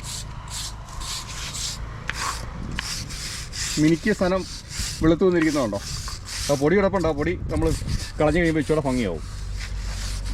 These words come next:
അപ്പോൾ നമ്മൾ എയർ കംപ്രസർ എല്ലാം റെഡിയാണ്. നമ്മളിനി തൽക്കാലം നമ്മളിത് നിലവിൽ നമ്മൾ ഇതുണ്ടോ മിനുക്കി പൊടിയായി കിടക്കുകയാണ്. ആ പൊടി എങ്ങനെ കളയുന്നുള്ളത് ആണ് കാണിക്കുന്നത്. കണ്ടോ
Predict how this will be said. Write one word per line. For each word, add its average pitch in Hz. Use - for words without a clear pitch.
അപ്പോൾ 175
നമ്മൾ 190
എയർ 165
കംപ്രസർ 190
എല്ലാം 170
റെഡിയാണ്. 147
നമ്മളിനി 175
തൽക്കാലം 202
നമ്മളിത് 196
നിലവിൽ 190
നമ്മൾ 196
ഇതുണ്ടോ 170
മിനുക്കി 175
പൊടിയായി 175
കിടക്കുകയാണ്. 131
ആ -
പൊടി 175
എങ്ങനെ 180
കളയുന്നുള്ളത് 160
ആണ് 160
കാണിക്കുന്നത്. 123
കണ്ടോ 165